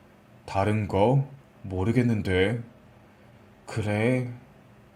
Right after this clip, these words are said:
저도 그동안 알고 지낸 시어머님의 모습이 아니라 너무 혼란스러웠고 정말 어디 용한 점집이라도 찾아가서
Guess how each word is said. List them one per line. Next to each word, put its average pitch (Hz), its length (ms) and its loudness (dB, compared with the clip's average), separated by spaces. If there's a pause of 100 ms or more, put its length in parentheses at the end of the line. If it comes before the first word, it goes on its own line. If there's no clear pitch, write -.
(540)
저도 120 280 0
그동안 110 680 -2
알고 95 280 -2
지낸 117 260 -2
시어머님의 127 580 2
모습이 110 420 -2
아니라 95 580 0 (200)
너무 92 320 0
혼란스러웠고 104 1120 0 (680)
정말 113 300 0
어디 104 240 0
용한 104 260 0
점집이라도 110 640 -2
찾아가서 110 800 0